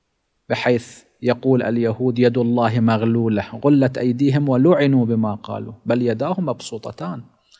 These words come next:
الله سبحانه وتعالى خلق الخلق، واستمرار وجود الخلق أيضًا مرتبط بإرادة الله سبحانه وتعالى، حيث يفيض الوجود بشكل مستمر على المخلوقات.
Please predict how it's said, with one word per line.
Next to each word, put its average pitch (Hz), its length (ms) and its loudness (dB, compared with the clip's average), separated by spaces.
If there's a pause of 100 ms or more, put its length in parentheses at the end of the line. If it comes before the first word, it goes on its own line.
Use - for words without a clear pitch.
(380)
الله 123 280 0
سبحانه 107 580 -8
وتعالى 117 640 -10
خلق 151 440 -8
الخلق، 185 580 -10 (680)
واستمرار 127 1000 0
وجود 120 540 2
الخلق 160 540 -4
أيضًا 165 260 -4
مرتبط 151 640 -4 (500)
بإرادة 127 580 2
الله 127 260 -2
سبحانه 123 520 -4
وتعالى، 139 500 -4
حيث 131 400 -4
يفيض 123 440 -2
الوجود 120 560 -2
بشكل 170 380 -4
مستمر 127 480 -6
على 170 320 -4 (320)
المخلوقات. 117 840 -2